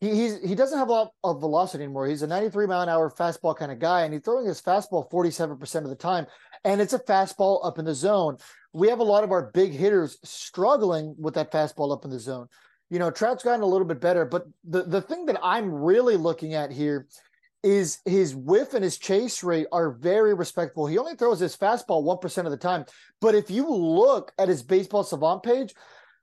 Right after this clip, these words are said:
he has, he has a lot of success on that curveball in the dirt. Our guys love to chase curveballs down in the dirt, and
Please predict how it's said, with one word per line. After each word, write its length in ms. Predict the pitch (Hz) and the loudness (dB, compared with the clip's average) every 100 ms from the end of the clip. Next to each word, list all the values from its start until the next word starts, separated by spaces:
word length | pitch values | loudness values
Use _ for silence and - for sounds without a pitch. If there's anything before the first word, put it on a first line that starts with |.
| _ _ _ - | _ _ _ -8
he 380 | 139 262 285 | 0 2 2
has, 540 | 277 214 226 220 175 170 _ _ _ | 2 2 2 2 -2 -14 _ _ _
he 340 | 175 202 214 196 | -6 -4 -2 -2
has 200 | 202 214 | 0 2
a 60 | |
lot 160 | 196 214 | 2 2
of 100 | 208 | 0
success 400 | 196 - 220 208 180 | -6 -2 -2 -2 -2
on 120 | 190 | 0
that 200 | 185 - | -2 -2
curveball 560 | 190 202 170 202 196 - | -2 -2 2 2 2 0
in 240 | 233 202 165 | 0 0 0
the 80 | |
dirt. 440 | 123 110 196 175 127 _ _ _ _ - | -4 0 2 2 -2 _ _ _ _ 2
Our 220 | 202 214 | 4 4
guys 400 | 202 208 196 143 | 4 4 2 0
love 680 | 151 165 180 196 196 196 - | -2 2 4 6 6 2 -2
to 100 | 170 | -8
chase 380 | - 185 175 - | 0 0 0 -2
curveballs 640 | - 185 156 170 175 147 | -2 0 0 0 0 0
down 240 | 156 160 165 | -2 -2 -4
in 60 | |
the 80 | 143 | -8
dirt, 400 | 107 165 185 208 - | -4 -2 0 -2 -8
and 260 | 165 147 | -10 -10